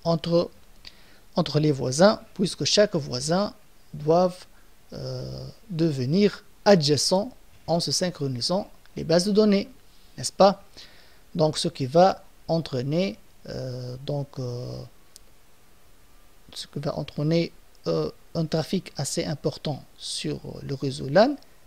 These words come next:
et aussi il va occuper les ressources des routeurs, d'accord ? Donc chaque routeur va, euh, faire le même travail avec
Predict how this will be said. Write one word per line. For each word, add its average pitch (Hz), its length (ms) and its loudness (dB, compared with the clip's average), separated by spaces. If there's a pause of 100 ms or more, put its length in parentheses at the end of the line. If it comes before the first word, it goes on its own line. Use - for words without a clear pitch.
et 202 100 4
aussi 247 480 0
il 160 100 -4
va 180 200 0
occuper 220 640 0 (480)
les 143 80 -2
ressources 143 680 0 (140)
des 214 100 8
routeurs, 220 440 4 (300)
d'accord ? 151 340 -6
Donc 131 180 -10
chaque 156 240 -4
routeur 185 460 0 (440)
va, 156 360 2 (120)
euh, 135 120 -12
faire 165 240 0
le 135 100 -4
même 135 120 -4
travail 135 520 -2
avec 175 420 -2